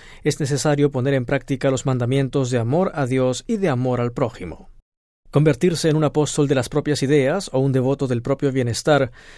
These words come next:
en lugar que de Dios. Hablar mal de alguien porque no se adecúa a ciertas formalidades, olvidando que el mandamiento nuevo del cristianismo es el amor al prójimo sin condiciones. La liturgia de la misa de hoy fue el motivo de la reflexión del Santo Padre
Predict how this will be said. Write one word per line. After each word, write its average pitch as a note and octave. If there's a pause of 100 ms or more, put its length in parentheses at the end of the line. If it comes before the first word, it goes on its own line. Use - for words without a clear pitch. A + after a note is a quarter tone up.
(140)
en A#3+
lugar E3
que F3
de D#3+
Dios. A#2+ (600)
Hablar C3
mal C#3
de C3
alguien C3
porque B2+
no B2+
se -
adecúa B2+
a A#2+
ciertas C3
formalidades, C3 (260)
olvidando F#3
que F3
el E3
mandamiento D3
nuevo C#3+
del C3
cristianismo C3 (240)
es -
el C3+
amor B2+
al B2
prójimo C3+
sin B2+
condiciones. B2+ (760)
La D3
liturgia D#3
de D3+
la C3+
misa D3
de B2+
hoy F#3+
fue D#3
el D#3
motivo D3+
de D3
la C#3
reflexión B2+
del D3+
Santo C3+
Padre C3+